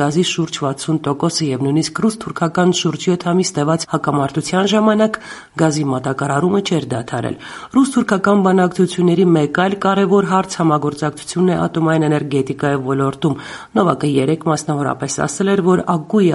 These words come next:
ատոմակայանի կառուցման աշխատանքներին նախատեսված են շուրջ քսան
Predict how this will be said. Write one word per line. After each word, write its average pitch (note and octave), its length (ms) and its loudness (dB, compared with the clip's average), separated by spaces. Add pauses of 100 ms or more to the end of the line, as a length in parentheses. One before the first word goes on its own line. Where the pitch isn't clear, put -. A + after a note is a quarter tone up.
ատոմակայանի C3+ 800 -4
կառուցման C3+ 500 -2
աշխատանքներին C#3+ 760 -2
նախատեսված E3 720 -2
են F3 80 0
շուրջ F3+ 220 -4 (440)
քսան G3+ 340 2